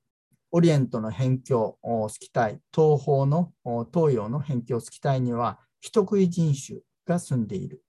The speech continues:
というふうに考えられていたんですね。そうすると、このキャリバンですけれども、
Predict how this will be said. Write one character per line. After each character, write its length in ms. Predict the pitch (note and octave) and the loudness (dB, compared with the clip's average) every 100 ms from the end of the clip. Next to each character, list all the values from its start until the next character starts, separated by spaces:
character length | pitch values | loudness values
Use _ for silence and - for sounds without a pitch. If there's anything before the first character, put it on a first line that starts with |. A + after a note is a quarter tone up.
| - | -2
と 60 | |
い 40 | D3+ | 2
う 20 | |
ふ 60 | D#3 | 2
う 40 | |
に 80 | A#2+ | 0
考 140 | A#2+ F2+ F#2 | -4 -6 -6
え 60 | |
ら 140 | - F#3+ | -8 -12
れ 100 | - | -14
て 140 | - | -20
い 60 | - | -18
た 140 | - | -18
ん 120 | - | -18
で 80 | - | -18
す 140 | - B2 | -10 -8
ね。 160 | C#3+ - _ _ _ - | -8 -10 _ _ _ -4
そ 80 | G3+ | -2
う 40 | |
す 140 | - G#3+ | 0 0
る 100 | F#3 | 0
と、 420 | - F#3+ C3 - _ - | 2 2 2 -2 _ -2
こ 120 | E3+ | 0
の 120 | D3+ | 2
キ 100 | F3+ | 4
ャ 60 | E3+ | 4
リ 80 | |
バ 180 | C3 A2 | 4 -2
ン 160 | F#2 G2+ | -4 -10
で 100 | G2+ | -12
す 100 | - | -8
け 100 | G#2+ | -8
れ 100 | G#2+ | -4
ど 140 | B2+ | -2
も、 240 | C3+ G2+ | -2 -4